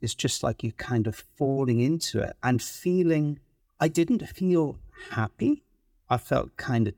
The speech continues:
tense and just on edge, kind of looking at it. And I was like, and I completely forgot about it 'cause it's, like, thirty years ago that I saw it.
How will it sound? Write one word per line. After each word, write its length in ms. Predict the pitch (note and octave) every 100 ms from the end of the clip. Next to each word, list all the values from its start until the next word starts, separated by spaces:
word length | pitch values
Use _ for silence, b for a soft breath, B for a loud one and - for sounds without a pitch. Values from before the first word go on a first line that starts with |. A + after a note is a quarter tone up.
| _
tense 720 | - - C3 C3+ B2+ - - A#2+
and 180 | G#2
just 380 | F#2+ A2 G#2 - _
on 220 | A2+ A2
edge, 500 | G#2+ B2 A2 - - _
kind 140 | A2 G2
of 100 | C3+
looking 260 | G#3 A3+
at 180 | A2+ -
it. 120 | C2 - _ _ _ _
And 120 | - C3+
I 60 |
was 180 | C3 A#2
like, 120 | A2+ B2+ C#3+ A2+ _ _ _ _ _ -
and 140 | C#3
I 100 | D3
completely 420 | C#3+ D#3 - A#2+
forgot 260 | A#2 - G3
about 200 | F#3+ F#2+
it 80 | -
'cause 140 | A#2+
it's, 180 | A2 -
like, 180 | G2 F#2+ _ _ _ _
thirty 360 | - - G2+ G#2
years 280 | G#2 D3 -
ago 220 | - G2+
that 100 | -
I 40 |
saw 220 | - -
it. 100 | -